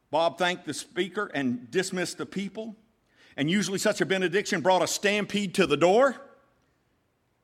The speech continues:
But God was moving that night in a way no one predicted. And after the benediction, no one moved. Bob got up and assured them that it was okay to leave now, that they were finished.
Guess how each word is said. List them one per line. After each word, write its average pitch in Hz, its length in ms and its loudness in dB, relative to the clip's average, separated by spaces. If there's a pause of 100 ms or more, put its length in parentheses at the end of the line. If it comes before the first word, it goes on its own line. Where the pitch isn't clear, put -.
(160)
But 170 140 -6
God 160 300 2
was 120 200 -8
moving 104 300 -8
that 95 200 -18
night - 360 -20 (1500)
in 147 100 0
a 151 40 2
way 151 200 4
no 147 140 0
one 160 200 0
predicted. 151 540 -4 (1160)
And 120 240 -6
after 151 260 -2
the 185 100 -4
benediction, 151 880 -6
no 131 280 -2
one 117 540 -4
moved. 98 600 -8 (880)
Bob 208 260 6
got 220 200 6
up 226 140 4
and 208 100 2
assured 247 360 2
them 123 200 0 (140)
that 196 100 6
it 208 60 6
was 202 140 2
okay 240 360 6
to 240 80 4
leave 262 360 4
now, 160 240 0 (540)
that 220 160 2
they 254 140 6
were 240 160 6
finished. 254 500 2